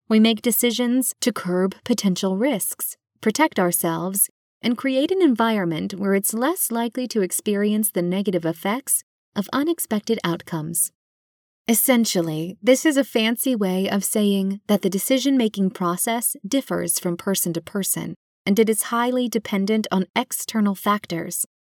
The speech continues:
personality types, and quite honestly, the time of day. Leveraging decision-making as a marketer. Of course, there is a framework for this. While it certainly was not designed with marketers in mind,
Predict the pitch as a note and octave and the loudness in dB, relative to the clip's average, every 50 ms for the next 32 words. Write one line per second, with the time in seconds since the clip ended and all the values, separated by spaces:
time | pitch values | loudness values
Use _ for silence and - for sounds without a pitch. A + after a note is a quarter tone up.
0 | _ - - F3+ - - F3 E3 E3 F3 G#3 A3+ A3 B3+ B3+ - - B3+ C4 C#4 | _ -4 -2 0 0 0 0 0 0 0 0 0 0 -2 -2 -2 0 0 0 0
1 | D#4+ - - - - _ _ _ _ _ _ _ _ - G#3 G#3 G3+ - - A#3+ | 0 -2 -2 -4 -4 _ _ _ _ _ _ _ _ 0 2 2 2 2 2 2
2 | C4+ D4+ A#3 F#3 F3+ F#3+ A3+ B3 - - C#4 C#4+ D#4 E4 - _ _ _ - F3 | 2 4 4 4 4 4 2 0 0 0 0 2 2 0 -2 _ _ _ -4 -2
3 | - - - A#3+ C4+ B3+ G3+ E3+ - - F#3 F#3 G#3+ G#3 E3+ - E3+ - _ _ | -2 -2 -2 0 0 0 0 -2 -2 -2 -2 -2 -2 -2 -4 -6 -10 -14 _ _
4 | _ _ _ _ _ _ _ _ _ _ _ _ _ _ _ _ - C#4+ C#4 C4 | _ _ _ _ _ _ _ _ _ _ _ _ _ _ _ _ -2 2 4 6
5 | C4 C#4 C4 D4 D#4 D4 - D#4 D#4 D4+ D4+ B3+ B3 G3+ - A3 G#3+ G3+ - G3 | 6 4 4 4 2 2 4 6 6 6 6 6 4 2 2 2 2 2 2 0
6 | F#3 F3 D#3+ D#3+ E3 - F3 D#3+ E3 F3 - _ - G3+ G3+ A3+ A3+ A3 A3 G3+ | 0 0 -2 -2 -4 -4 -4 -4 -4 -6 -6 _ 0 2 2 4 4 4 4 4
7 | F#3 F3 E3+ E3+ - F3 D3+ D3+ - F3+ - _ _ _ _ _ _ _ _ _ | 4 4 0 -2 -4 -4 -4 -6 -10 -12 -16 _ _ _ _ _ _ _ _ _
8 | _ _ _ _ _ _ _ - A#3+ C4+ C#4+ C4+ B3 - - - - - E4+ E4 | _ _ _ _ _ _ _ 4 6 6 6 6 4 -2 -6 -2 4 6 8 8
9 | A#3+ G#3 G#3+ A#3 - - - - - G3+ A3+ B3 B3+ B3 - - B3+ C4 - F4 | 8 6 4 2 2 0 -2 -2 0 4 6 6 6 6 6 4 4 4 4 2
10 | - - C#4 C4+ D4+ D#4 B3+ F#3 E3+ - - - F3 E3 E3 D#3 - - - - | 2 4 4 6 6 6 6 4 2 0 0 0 0 0 0 0 -2 -2 -4 -6
11 | - - _ _ _ _ _ _ _ - A3 A#3 B3 B3 A3+ - - B3+ C4 G#3+ | -6 -10 _ _ _ _ _ _ _ 4 6 6 6 6 4 4 4 4 4 6
12 | C4 C#4 C#4+ B3+ G#3+ G#3 F#3 G3+ F#3+ F#3 F#3+ G3 F#3+ G3 F3 - F3+ F3+ F3+ F3+ | 4 4 4 4 4 4 6 6 6 6 6 4 4 2 2 2 2 4 4 2
13 | F3+ F3 F#3 - F#3 E3+ E3 E3+ E3+ - F#3 F#3 F#3 F#3 F#3 G3 F3+ F3+ E3+ E3 | 2 0 0 2 2 2 2 2 2 2 2 2 2 2 2 2 2 2 2 0
14 | D#3+ E3 F#3 A3+ C4 - | 0 0 2 2 0 0